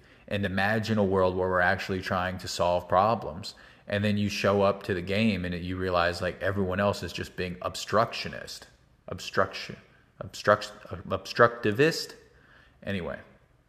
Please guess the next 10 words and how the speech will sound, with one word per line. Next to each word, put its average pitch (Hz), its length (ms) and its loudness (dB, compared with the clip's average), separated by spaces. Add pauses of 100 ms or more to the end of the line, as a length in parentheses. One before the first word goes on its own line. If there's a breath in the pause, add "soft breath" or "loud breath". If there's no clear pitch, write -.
(2250 loud breath)
it's 107 220 -6
the - 120 -8
filibuster. - 580 0 (1200)
Everyone's 104 320 0
trying 107 160 2
to 95 60 2
run 98 140 2
up 98 120 0
the - 60 -14
clock. - 520 -4